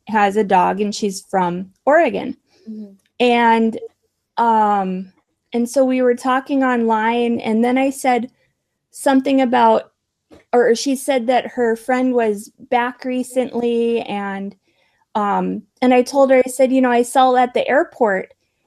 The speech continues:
Speaker 1: And she says, "I think I actually have one of your cat toys now that I think about it." And then she sends me a picture of her cat playing with one of my cat toys. So her roommate that she was buying dog treats for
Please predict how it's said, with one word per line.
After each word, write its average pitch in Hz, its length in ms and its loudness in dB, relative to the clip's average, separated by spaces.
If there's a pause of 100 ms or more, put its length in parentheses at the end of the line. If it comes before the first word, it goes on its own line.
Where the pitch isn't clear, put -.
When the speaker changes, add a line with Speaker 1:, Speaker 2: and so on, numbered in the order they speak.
(160)
Speaker 1:
And 254 160 2
she 277 240 -4
says, 247 420 0 (240)
"I 277 180 -4
think 427 420 -4
I 285 100 4
actually 302 540 0
have 269 260 0
one 277 140 2
of 262 40 0
your 220 140 -2
cat - 380 -4
toys 202 340 -4
now 226 220 -2
that 220 160 -6
I 196 100 -6
think 277 300 -6
about 180 320 -4
it." 196 240 -4 (460)
And 247 160 2
then 269 120 4
she 269 220 -4
sends 277 340 0
me 254 180 4
a 233 60 2
picture 269 480 -4
of 220 140 -2
her 233 160 -4
cat 247 400 -4
playing 233 340 -4
with 208 200 -8
one 220 140 -4
of 214 100 -4
my 202 140 -4
cat 262 320 -4
toys. 202 400 -2
So 208 200 -2
her 190 200 -8
roommate 240 540 -4
that 196 160 -10
she - 160 -8
was 196 180 -6
buying 190 360 -6
dog 247 300 0
treats 202 320 -8
for 175 360 -8